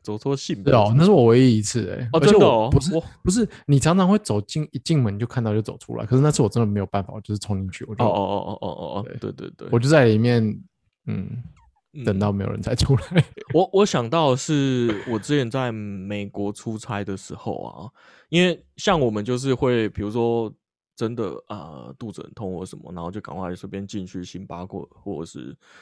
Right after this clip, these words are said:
Speaker 1: 商场进去。
Speaker 2: 嗯。
Speaker 1: 然后我记得我那一次去美国出差，好像是去L A吧，然后我记得有一次就这样，然后我就赶快冲去星巴克，可是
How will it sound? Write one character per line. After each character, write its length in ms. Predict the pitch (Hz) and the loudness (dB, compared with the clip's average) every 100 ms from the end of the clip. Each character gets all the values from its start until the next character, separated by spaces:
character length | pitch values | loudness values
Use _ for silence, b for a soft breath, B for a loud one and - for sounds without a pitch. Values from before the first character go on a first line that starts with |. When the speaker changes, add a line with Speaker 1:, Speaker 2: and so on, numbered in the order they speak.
| b | b
Speaker 1:
商 320 | - 110 123 | -6 -2 -2
场 240 | 107 98 104 | -2 -4 -8
进 220 | 110 87 | -12 -12
去。 160 | - - | -14 -18
Speaker 2:
嗯。 100 | - b b b b | -20 b b b b
Speaker 1:
然 140 | 117 | -2
后 100 | 156 | 2
我 100 | 131 | 2
记 160 | 104 139 | 2 0
得 160 | 120 | 0
我 220 | 104 123 | 0 -4
那 260 | 110 139 135 | -4 -6 -6
一 60 | 135 | -6
次 160 | 143 | -6
去 240 | 123 139 120 | -4 -4 -4
美 160 | 110 | -6
国 180 | 90 92 | -6 -8
出 160 | 101 110 | -6 -6
差， 200 | 101 113 | -6 -6
好 180 | 110 | -6
像 140 | 104 139 | -6 -6
是 280 | 147 143 117 | -8 -10 -10
去 180 | - - | -8 -8
L 160 | - - - | -8 -10 -10
A 160 | 87 | -10
吧， 140 | 78 67 64 67 _ b b b b | -10 -14 -16 -20 _ b b b b
然 180 | 120 | -4
后 300 | 120 147 135 | -2 0 0
我 100 | 104 | -2
记 100 | 123 | -2
得 60 | 165 | -2
有 60 | 120 | -2
一 40 | |
次 140 | - | -2
就 200 | 131 131 | 0 0
这 300 | 123 - 98 | 0 -2 -2
样， 120 | 90 - | -2 -8
然 80 | 107 | -8
后 80 | 139 | -8
我 40 | |
就 80 | 135 | -8
赶 140 | 127 | -8
快 220 | 113 127 113 | -6 -4 -6
冲 340 | - 117 117 | -6 -8 -8
去 260 | - 120 101 | -8 -8 -6
星 200 | 110 104 | -8 -6
巴 160 | 95 | -8
克， 200 | 92 95 | -8 -10
可 140 | - 113 | -10 -10
是 260 | 139 123 | -8 -8